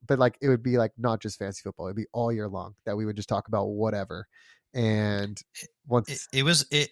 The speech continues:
Speaker 2: when I first started down-, when I first downloaded WhatsApp, it was by far the most active group chat I've ever been in in my life. There was
Speaker 1: Yeah.
Speaker 2: only, like, ten, ten, eleven people in there, but it was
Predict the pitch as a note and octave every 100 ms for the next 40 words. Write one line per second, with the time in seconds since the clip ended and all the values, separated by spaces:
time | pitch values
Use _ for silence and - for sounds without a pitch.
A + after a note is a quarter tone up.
0 | _ C#3 C3 C3+ D#3 D3 - D3+ D3+ F#3
1 | D#3+ A2+ A2 A2+ A#2 A2 C3 - D#3+ D#3+
2 | A#2 G2 G#2 C3 C#3 - A#2 A#2 F#2 F#2
3 | _ - C3 B2 B2+ B2+ - - - A#2+
4 | G#2+ G#2 F#2 F2 F2 G#2 G2+ G2+ - -
5 | A2 G2+ - G#2+ F2+ F#2+ F#2+ - A2 G#2+
6 | G2 F#2+ - A#2 G#2+ G2 G2 F#2 F2+ E2+
7 | E2+ D#2 - - - C3 B2 A3 A#3 C3
8 | - - D3 C#3 B2 - D3+ C3 C3 B2
9 | A2 C3+ C3 C3 F#2 F#2+ F#2+ A2 A2 G2